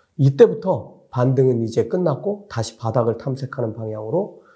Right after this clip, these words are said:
전환하게 될 것이라고 말씀드렸습니다. 지금 그 바닥을 향해 달려가기 위한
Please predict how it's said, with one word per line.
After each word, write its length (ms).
전환하게 1000
될 220
것이라고 720
말씀드렸습니다. 840
지금 560
그 260
바닥을 480
향해 320
달려가기 960
위한 460